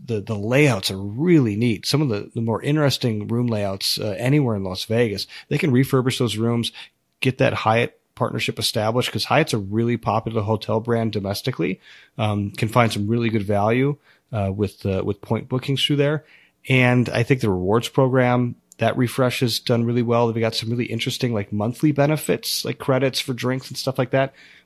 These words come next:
which is good for bringing in locals as well. So I think if they can capture a, a mid-market gambler, a lower mid-market gambler, they can do well for themselves if they get, like I said, those, if those,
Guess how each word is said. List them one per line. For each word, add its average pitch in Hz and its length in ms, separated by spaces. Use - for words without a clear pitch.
which 110 180
is 98 100
good 104 240
for 98 340
bringing 92 240
in 85 140
locals 131 460
as 98 160
well. 117 360
So 120 300
I 131 80
think 175 200
if 131 80
they 135 100
can 147 160
capture 160 720
a, 104 240
a 110 80
mid-market 123 680
gambler, 123 460
a 107 40
lower 104 360
mid-market 127 480
gambler, 143 500
they 127 300
can 147 240
do 127 180
well 110 220
for - 160
themselves 92 640
if - 140
they 101 140
get, 104 320
like 107 80
I 98 40
said, 92 280
those, 101 320
if - 140
those, 107 380